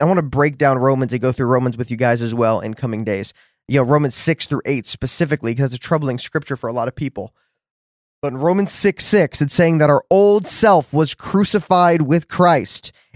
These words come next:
It is done away with. Our body of sin has been done away with so that we would no longer be slaves of sin. Also says, um, in the epistles that whom the Son sets free, well, that's the Gospels. Whom the Son sets free is free indeed,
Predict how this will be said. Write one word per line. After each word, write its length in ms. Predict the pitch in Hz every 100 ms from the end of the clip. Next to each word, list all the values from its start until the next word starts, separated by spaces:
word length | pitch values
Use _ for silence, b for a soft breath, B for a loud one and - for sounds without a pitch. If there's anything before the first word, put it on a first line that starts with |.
| -
It 140 | 160
is 180 | 143 135
done 360 | 123 175 185
away 260 | 214 190 185
with. 240 | 143 90
Our 80 | 127
body 300 | 123 139 170
of 100 | 165
sin 180 | - 165
has 120 | 151
been 320 | 135 131 120
done 240 | 117 175 202
away 280 | 180 196 180
with 220 | 131 110
so 140 | -
that 160 | 143 127
we 80 | 151
would 160 | 147
no 120 | 139
longer 400 | 139 135 143 151
be 120 | 156 143
slaves 400 | - 135 131 131
of 80 |
sin. 320 | - 196 160 127 B B -
Also 260 | 185 185
says, 480 | 175 180 175 196 - b b -
um, 160 | 165
in 100 | 160
the 100 | 165
epistles 460 | 147 170 165 185 175
that 220 | 165 160 _ -
whom 100 | 139
the 80 | 165
Son 220 | - 180
sets 200 | 185 175
free, 240 | - 180 180
well, 120 | 147
that's 160 | 156
the 80 | 156
Gospels. 420 | 147 147 156 127
Whom 80 | 143
the 60 | 139
Son 220 | 170 165
sets 200 | 160 139
free 160 | - 147
is 100 | 135
free 220 | - 151
indeed, 320 | 147 196 180